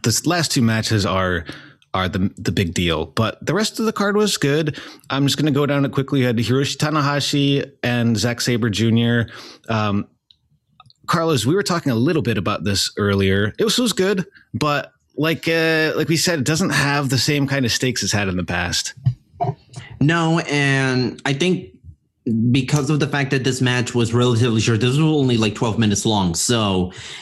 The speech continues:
Speaker 2: it was good. And these two have really good chemistry and a really, really good sense of how to get the best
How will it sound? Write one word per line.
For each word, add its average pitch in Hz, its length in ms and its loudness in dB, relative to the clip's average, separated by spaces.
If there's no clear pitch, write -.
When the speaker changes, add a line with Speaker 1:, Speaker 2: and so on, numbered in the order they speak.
Speaker 2:
it 330 100 2
was 262 160 4
good. 226 240 2
And 185 140 2
these 269 180 2
two 277 220 0
have 196 440 0
really 202 380 2
good 185 200 2
chemistry 202 760 2
and 139 520 2
a 131 120 0
really, 180 760 2
really 156 480 4
good 143 260 0
sense 143 640 0
of 123 140 -2
how 135 140 0
to 139 60 2
get 135 220 -2
the - 60 -2
best 120 420 -4